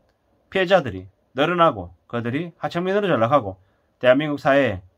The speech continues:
경쟁력이 점점 더 사라질 거라는 생각이 드는 거죠. 부당하게 권유하고 파회 상품을 팔아서 자기들은 부자가 되고 보통의 사람들은 몰락하는 이런 추악한 일들이 지금, 이, 지금도 벌어지고 있는 거 아닌가라는 생각도 들고,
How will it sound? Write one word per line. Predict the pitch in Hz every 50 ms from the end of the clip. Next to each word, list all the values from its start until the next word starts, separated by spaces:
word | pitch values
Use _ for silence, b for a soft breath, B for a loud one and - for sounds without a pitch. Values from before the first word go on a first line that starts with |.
| _ _ -
경쟁력이 | - 123 117 127 127 123 120 120 135 175 180
점점 | - 120 107 104 123 120 117
더 | 143 156 165 156 -
사라질 | _ - 220 208 170 113 110
거라는 | 117 196 196 151 127 139 165 175 -
생각이 | - 175 175 180 185 -
드는 | - 131 165
거죠. | 196 170 117 - - _ _ _ _ _ _ _ _ _ _ _ _ _ _ _ _ _ _ _
부당하게 | - 151 165 160 147 139 135 147 180 180
권유하고 | 160 123 117 120 127 131 123 104 92 92 95 _ _ _ _ _ _ _ _ _
파회 | - 151 151 143
상품을 | 147 135 117 120 135 139 170 185 180
팔아서 | - - 196 185 165 139 120 85 - _ _ _ _ _ _ _ _ _ _ _ -
자기들은 | - 147 147 151 151 170 175 160
부자가 | 160 165 208 208 156
되고 | 107 95 87 85 85 - _ _ _ _ _ _ _ _ _ _ _ _ _ _ _
보통의 | - 120 117 135 143 147
사람들은 | 143 151 131 127 123 120 160 196 214 208 - _ _ -
몰락하는 | - 131 151 180 185 180 123 98 87 85 - _ _ _
이런 | - 151 156 160 160 160
추악한 | - - 214 185 - 180 180 156
일들이 | 120 117 139 135 107 90 85 - _ _ _ _ _ _ _ _ _
지금, | - 165 165 151 151 147 147 -
이, | 156 151 143 160 - _
지금도 | - - 165 180 190 165 160 147
벌어지고 | 120 139 127 127 127 175 165
있는 | 139 131 147 160
거 | 143
아닌가라는 | 98 98 120 131 113 98 95 - - 127 131
생각도 | 117 127 143 147 135 123
들고, | 113 139 151 143 123 131 160 160